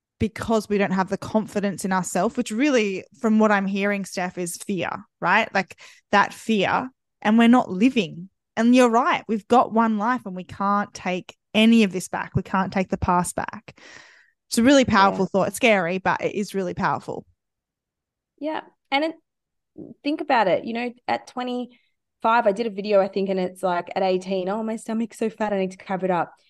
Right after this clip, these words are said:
Speaker 2: At twenty-five, "Oh, my butt is saggy." You know, at thirty, "Oh my gosh, my arms are saggy." It's never gonna end, and you cannot beat time. So if it's your stomach, it's gonna be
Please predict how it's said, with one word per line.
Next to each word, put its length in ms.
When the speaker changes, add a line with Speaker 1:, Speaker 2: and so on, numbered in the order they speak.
Speaker 2:
At 100
twenty-five, 580
"Oh, 180
my 160
butt 200
is 180
saggy." 640
You 80
know, 220
at 180
thirty, 400
"Oh 60
my 140
gosh, 460
my 220
arms 440
are 320
saggy." 580
It's 180
never 280
gonna 180
end, 460
and 320
you 420
cannot 520
beat 420
time. 640
So 200
if 400
it's 120
your 100
stomach, 420
it's 120
gonna 180
be 460